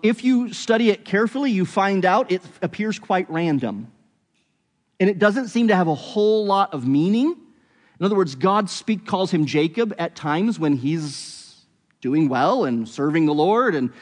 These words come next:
so it's not every time he calls him Jacob, he's reminding him of his past. And he sometimes calls him Israel. And it's just, it seems to actually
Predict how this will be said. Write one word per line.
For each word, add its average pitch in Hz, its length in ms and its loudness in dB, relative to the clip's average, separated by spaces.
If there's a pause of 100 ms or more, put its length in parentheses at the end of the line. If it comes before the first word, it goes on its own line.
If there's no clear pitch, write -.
so - 120 -4
it's 160 60 -2
not 220 180 2
every 196 180 0
time 190 140 2
he 185 60 4
calls 170 220 2
him 151 100 2
Jacob, 160 340 0
he's 139 140 -2
reminding 143 400 2
him 151 100 4
of 139 60 2
his 123 160 -2
past. 165 680 -4 (680)
And 185 100 6
he 208 60 6
sometimes 202 340 2
calls 170 300 2
him 147 120 2
Israel. 233 600 2
And 202 100 0
it's 208 140 2
just, 233 180 0
it 196 100 2
seems 240 400 2
to 208 160 0
actually 196 420 2